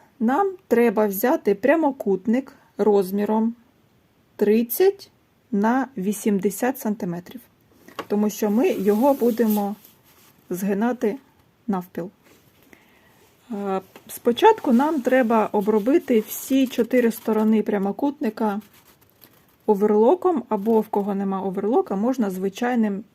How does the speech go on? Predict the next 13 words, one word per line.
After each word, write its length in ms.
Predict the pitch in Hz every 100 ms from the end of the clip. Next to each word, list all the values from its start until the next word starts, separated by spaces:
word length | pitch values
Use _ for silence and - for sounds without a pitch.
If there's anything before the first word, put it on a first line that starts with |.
| -
зігзагом 720 | 196 190 185 214 285 226 196
на 260 | 196 185 180
звичайній 760 | 175 185 185 233 254 233 214 220 _ _ _ _ _ -
швейній 460 | - - 220 208
машинці. 560 | 190 180 - 175 - 180 - - _ _ _ _ _ _ _ _ - _
Я 260 | 226 247 320
роблю 320 | 226 180 254
це 340 | 247 - 214 202 -
оверлоком, 720 | 196 196 190 190 214 311 370 - _ _ _ _ _ _ -
трьохниточним 920 | 214 202 - 220 262 240 - 208 196
швом. 420 | - 185 180 180 _ _ _ _ _ _ _ _ - - - _ _ _ -
Потім 500 | 240 226 247 240 262 _ _ _ _ _ -
ми 280 | 262 359